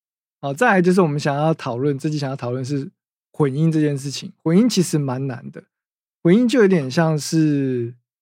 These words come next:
做料理或者是化妆，哦，女生化妆。怎么说呢？就如果今天我们要煮泡面，应该很少能，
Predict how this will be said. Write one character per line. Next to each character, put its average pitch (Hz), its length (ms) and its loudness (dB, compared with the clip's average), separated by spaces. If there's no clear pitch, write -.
做 165 260 4
料 143 260 2
理 156 220 -16
或 160 140 4
者 151 60 0
是 160 120 -2
化 143 240 0
妆， 117 360 -10
哦， 117 120 -8
女 120 100 -8
生 135 200 -6
化 127 180 -6
妆。 117 240 -12
怎 165 80 4
么 175 80 6
说 226 240 4
呢？ 220 160 4
就 214 180 4
如 240 100 4
果 247 100 6
今 185 160 2
天 214 120 8
我 170 40 2
们 143 120 -2
要 151 100 0
煮 127 140 -6
泡 123 240 -8
面， 120 240 -10
应 214 140 2
该 233 180 6
很 175 260 6
少 160 280 2
能， 127 260 -10